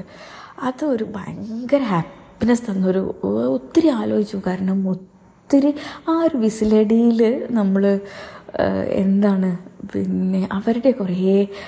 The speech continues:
അടച്ചു മൂടപ്പെട്ട കുറേ ആഗ്രഹങ്ങളും ലൈഫിലെ കുറേ,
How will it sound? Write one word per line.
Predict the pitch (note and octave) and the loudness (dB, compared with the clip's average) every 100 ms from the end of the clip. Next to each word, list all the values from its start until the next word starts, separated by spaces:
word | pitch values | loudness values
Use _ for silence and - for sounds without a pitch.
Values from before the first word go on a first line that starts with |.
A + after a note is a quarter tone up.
| - - | -16 -8
അടച്ചു | F#3 F3+ F3+ F3 - | -6 -2 -2 -4 0
മൂടപ്പെട്ട | G#3 G3 G3 F#3+ F3+ F3 | 2 2 2 0 -2 -2
കുറേ | F#3+ F#3+ F3 F#3 F3 | -2 0 2 0 0
ആഗ്രഹങ്ങളും | E3 E3+ F3 F3 F3 F3 E3+ F3 E3+ | -2 -2 -2 -4 -2 0 0 -2 0
ലൈഫിലെ | E3+ E3 - F#3 | 0 -2 -4 -6
കുറേ, | F#3+ F#3+ F3+ F3+ | -4 -2 -2 -2